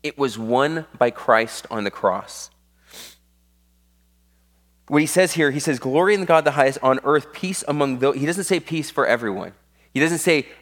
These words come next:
automatic peace, <laughs> you know, the, the Oprah. Everybody, everybody gets peace. It's, it's, it's for everyone. That's not, that, that is not what is said here. It says, "On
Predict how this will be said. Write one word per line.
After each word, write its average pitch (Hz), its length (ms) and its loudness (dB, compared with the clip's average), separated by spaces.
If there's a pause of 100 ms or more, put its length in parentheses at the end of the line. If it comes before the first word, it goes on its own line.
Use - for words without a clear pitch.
automatic 180 460 2
peace, 151 420 -6 (100)
<laughs> - 80 -10
you 139 80 -4
know, - 40 -12 (180)
the, 123 160 -6 (240)
the - 80 -2
Oprah. 123 480 2
Everybody, 156 540 2
everybody 165 440 4
gets 117 240 -2
peace. - 540 -6 (140)
It's, 147 160 -4
it's, 160 200 0
it's 165 360 0
for 196 100 4
everyone. 170 260 0 (180)
That's 170 200 2
not, 170 520 2 (320)
that, 147 200 -2 (280)
that 143 200 2
is 139 160 -4
not 143 280 2
what 151 120 2
is 139 100 -4
said 170 240 0
here. 110 200 -6
It - 240 -16
says, 156 160 0
"On 143 160 2